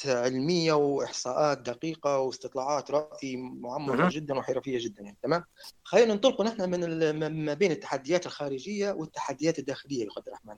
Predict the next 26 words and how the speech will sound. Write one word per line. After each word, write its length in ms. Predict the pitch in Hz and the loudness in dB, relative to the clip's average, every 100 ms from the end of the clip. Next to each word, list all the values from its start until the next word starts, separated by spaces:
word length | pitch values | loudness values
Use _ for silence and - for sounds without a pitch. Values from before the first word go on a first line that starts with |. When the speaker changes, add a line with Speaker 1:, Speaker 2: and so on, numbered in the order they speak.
| _ | _
Speaker 1:
نحاول 260 | 160 127 | 6 6
نربطوا 280 | 143 151 127 | 0 -2 -2
موضوعنا 420 | 123 123 151 117 | 0 4 4 4
بتاع 140 | 110 120 | -2 -4
الكلاكيع 580 | - 120 117 190 185 - | -2 -4 -2 0 0 0
بالمحور 600 | 117 131 131 160 - 135 | -8 -8 -4 -4 -2 -2
الأول 360 | 131 190 185 175 | 2 4 4 0
اللي 180 | 147 143 | -4 0
هو 320 | 180 165 180 _ _ _ | 0 0 -4 _ _ _
الذات 640 | 127 113 143 175 170 165 | -8 0 2 4 2 0
واكتشاف 380 | 135 - - 147 | -4 -4 -4 -4
الذات 400 | 127 127 165 165 | -4 -2 -2 0
والغوص 360 | 139 131 156 143 | -2 -2 -2 -4
في 60 | |
الداخل. 300 | 123 113 98 - _ - _ | -8 -8 -10 -16 _ -20 _
هو 120 | 233 | -2
Speaker 2:
مهم. 120 | 214 131 | 2 2
Speaker 1:
ببساطة 300 | 147 247 208 | 2 -2 -6
جديدة، 340 | 185 156 - _ _ - | -8 -10 -14 _ _ -10
ببساطة 340 | 131 185 175 | 2 4 4
شديدة، 320 | 127 135 113 - - - - | 0 -4 -6 -8 -20 -10 0
عندما 340 | 160 180 202 | 2 4 4
لا 100 | 180 | 6
يكون 340 | 175 175 196 | 4 4 2
هناك 300 | 123 151 170 | 2 -2 -4
عدو 420 | - 151 147 160 | -2 -2 0 -2